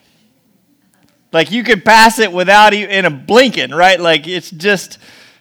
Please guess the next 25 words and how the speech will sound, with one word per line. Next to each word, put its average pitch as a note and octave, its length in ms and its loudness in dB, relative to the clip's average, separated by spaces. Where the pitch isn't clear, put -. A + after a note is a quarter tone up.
you F3+ 120 -6
know, F3+ 180 0
unless G#3+ 500 2
you're G#3+ 140 -6
going G3+ 480 -4
there F#3 280 -2
because E3 520 -8
you E3 220 -10
have D#3 120 -6
some D3+ 220 -12
misguided E3 540 -6
desire D3 460 0
for C#3 100 -16
some C3 200 -16
weird D#3 240 -8
antique D#3 440 -10
stuff, D3+ 520 -2
or, B2+ 260 -6
uh, C3+ 360 2
you, E3 180 -6
you, E3 440 -6
you D#3 160 -6
love F3 260 2
some, D3+ 500 -8
uh, B2+ 480 2